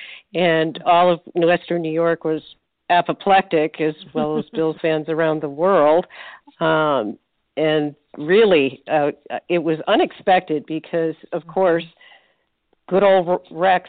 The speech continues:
Speaker 1: comes out and says, "We won the off season," and
Speaker 2: Mm-hmm.
Speaker 1: promptly Reggie Ragland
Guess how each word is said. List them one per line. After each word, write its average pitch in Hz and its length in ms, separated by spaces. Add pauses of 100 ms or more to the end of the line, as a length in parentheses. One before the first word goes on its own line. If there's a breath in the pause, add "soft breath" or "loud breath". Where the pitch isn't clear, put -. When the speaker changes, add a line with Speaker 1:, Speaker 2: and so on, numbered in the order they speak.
(120)
Speaker 1:
comes 170 200
out 156 220
and 160 240
says, 156 300 (400 soft breath)
"We 147 140
won 175 300
the 151 140
off 156 240 (160)
season," 160 540 (500 soft breath)
and 151 380
Speaker 2:
Mm-hmm. 165 220
Speaker 1:
promptly 165 720
Reggie 160 360
Ragland 151 720